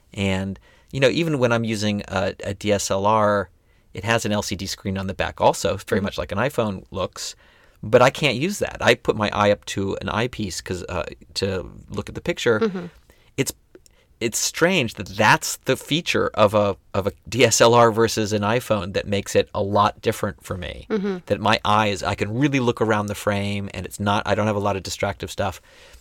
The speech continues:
Speaker 1: You know, I talked about this. In the old days,
Speaker 2: <laughs>
Speaker 1: they also took pictures like that, right? They had those
Speaker 2: Right.
Speaker 1: big cameras with the glass thing, and they would put a hood over them, right? They had
Speaker 2: Right.
Speaker 1: that famous
Speaker 2: Yeah.
Speaker 1: image we have of someone with a, a,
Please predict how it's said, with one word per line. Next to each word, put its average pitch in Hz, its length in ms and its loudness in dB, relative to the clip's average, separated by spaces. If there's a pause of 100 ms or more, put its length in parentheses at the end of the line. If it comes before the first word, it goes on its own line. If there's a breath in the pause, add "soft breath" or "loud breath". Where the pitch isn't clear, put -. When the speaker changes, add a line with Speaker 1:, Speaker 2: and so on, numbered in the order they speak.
Speaker 1:
You 123 80 0
know, 113 100 0
I 107 60 0
talked 104 280 2
about - 180 -2
this. - 180 -2 (300 loud breath)
In 120 120 0
the 117 120 6
old 190 260 6
days, 101 520 2
Speaker 2:
<laughs> - 40 -16
Speaker 1:
they 165 280 6
also 185 220 6
took - 200 -2
pictures 143 300 2
like 110 140 -2
that, 64 160 -2
right? 110 180 6
They 135 60 2
had 143 140 2
those 233 100 4
Speaker 2:
Right. - 80 -2
Speaker 1:
big 127 200 2
cameras 117 440 2
with 107 120 -2
the 110 60 2
glass 101 380 0
thing, 110 200 -2
and 104 380 -4
they 120 120 2
would 117 180 -2
put 117 140 2
a 104 60 4
hood 120 440 6
over 110 240 8
them, 92 140 0
right? 113 180 4
They 131 80 6
had 269 80 6
Speaker 2:
Right. 262 160 2
Speaker 1:
that 120 160 0
famous 139 500 4 (200 loud breath)
Speaker 2:
Yeah. 285 140 -2
Speaker 1:
image 127 460 4
we 113 140 0
have 104 260 2
of 98 140 0
someone 107 380 -2
with 101 160 -4
a, 95 120 2 (200)
a, - 100 0